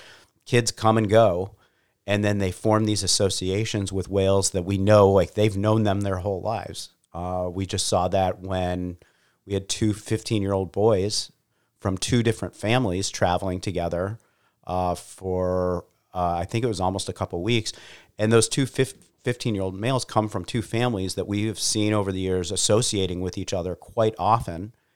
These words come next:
And so we know it's, it's not like they were strangers, like, they've known each other since they were little kids. Um, and it's, it's fascinating that it's this much looser set of, of rules. I mean, there are, there are cultural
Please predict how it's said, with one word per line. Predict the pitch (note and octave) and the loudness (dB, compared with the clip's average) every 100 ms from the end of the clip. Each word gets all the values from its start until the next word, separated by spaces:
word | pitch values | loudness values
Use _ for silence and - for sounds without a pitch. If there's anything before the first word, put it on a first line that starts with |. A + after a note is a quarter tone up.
| _ | _
And | G2+ G#2 | -4 0
so | G#2+ | 2
we | G#2 | 2
know | A2 A2 | 2 2
it's, | G#2+ - - | 0 -4 -10
it's | A2+ G2+ A#2 | -6 -4 2
not | A2 | 2
like | G#2+ | 2
they | G#2+ | 0
were | G2 | 0
strangers, | E2+ - A2 B2 F2 | -2 -2 0 0 -4
like, | F2 E2 | -6 -6
they've | F#2 A#2 | -2 -2
known | G#2 G#2 | 0 0
each | G#2 G2+ | 0 -2
other | G2 | -2
since | F#2 F#2 | -4 -6
they | - E2+ | -6 -6
were | E2 | -8
little | F2 B2 A#2 | -2 0 0
kids. | - - - - _ _ _ _ _ _ _ _ _ | -6 -16 -16 -18 _ _ _ _ _ _ _ _ _
Um, | F#2+ F#2 F2+ - | -2 -2 -2 -2
and | G#2+ G2+ | 0 0
it's, | G2 - | -2 0
it's | A2+ - - _ - | 0 0 -14 _ 2
fascinating | A#2 A#2+ D#3 B2 A#2 G#2+ | 4 4 2 0 0 -2
that | G2 F#2+ | -4 -6
it's | F#2 | -10
this | - G2 - - _ | -8 -6 -6 -10 _
much | G#2 G#2+ A#2 B2+ G2 | -20 -4 -2 0 -4
looser | F#2 G2 A#2 B2+ A2 G2+ F#2+ F#2 - _ _ _ _ - | -12 -6 -2 0 0 0 0 -4 -10 _ _ _ _ -6
set | - - G#2 G2+ | 0 4 4 4
of, | G#2 G2 G2 | -2 -4 -2
of | G2+ F#2+ E2+ - | 0 0 0 -8
rules. | G#2+ B2+ G#2 G2+ | 0 2 2 0
I | |
mean, | G#2 | 2
there | G#2 A#2 | 4 6
are, | A#2 A#2 A2 - F#2+ _ _ - | 8 8 4 -2 -16 _ _ -20
there | F#2+ G#2+ A2 | -2 -2 4
are | G#2+ A2+ A2+ G#2+ | 6 8 6 2
cultural | - A2+ A2+ A2 G2 G2 F#2 E2 | 2 2 2 0 -2 -2 -4 -10